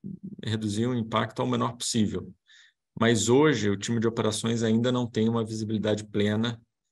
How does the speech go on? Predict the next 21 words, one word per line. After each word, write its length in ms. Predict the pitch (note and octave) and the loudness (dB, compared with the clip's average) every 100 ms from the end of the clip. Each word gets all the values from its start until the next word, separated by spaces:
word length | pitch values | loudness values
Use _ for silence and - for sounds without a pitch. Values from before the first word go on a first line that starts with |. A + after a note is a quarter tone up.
| _ - | _ -6
que, 640 | A2+ A2 A2+ A2 G#2 F#2+ - - | 0 4 4 4 4 0 -4 -8
né, 340 | G2 G2 F#2+ F#2+ F#2+ _ | -4 -2 -2 -6 -12 _
traga 380 | G2+ G2 G2 G2+ | -2 2 2 2
um 140 | G#2+ | -2
conforto 680 | G#2+ A2 G2+ - G#2 G#2 G#2 | 0 0 0 0 0 0 -2
pra 160 | - G#2 | -2 -2
dizer 600 | G2 F#2+ G2 G#2 G#2 G#2 | -2 0 2 4 2 0
quanto 360 | - A2 A2 - | 2 2 2 -2
será, 420 | - A#2 F2+ - _ _ _ _ - | -2 0 0 -6 _ _ _ _ -12
tá? 260 | - G2 - _ _ - _ | -10 -12 -16 _ _ -20 _
É, 360 | - F#2+ F#2 F#2 | -4 0 2 0
mas, 680 | G#2 G#2 G#2+ A2 - - - - | 0 2 2 2 0 -6 -10 -10
é, 300 | F#2 E2+ - _ - | -8 -8 -10 _ -6
só 240 | - G2 | 0 2
pra 500 | F#2+ G#2+ G2+ F2+ F#2 - _ - | 2 2 4 2 -2 -16 _ -4
contextualizar, 920 | G2 G2+ G2 G#2 F#2+ F#2 G#2 A2+ - - _ _ - | -2 0 -2 0 0 0 0 0 -2 -10 _ _ -2
um 140 | A#2+ | -2
terço 680 | A2+ A2 G#2 - G2+ G2 - - | 4 4 4 0 -4 -6 -10 -8
já 160 | G2+ G#2 | -4 -2
foi 160 | A2 | 0
incorrido, 580 | G#2 A#2 G#2+ A2+ A2+ A#2 | -2 0 0 2 0 -4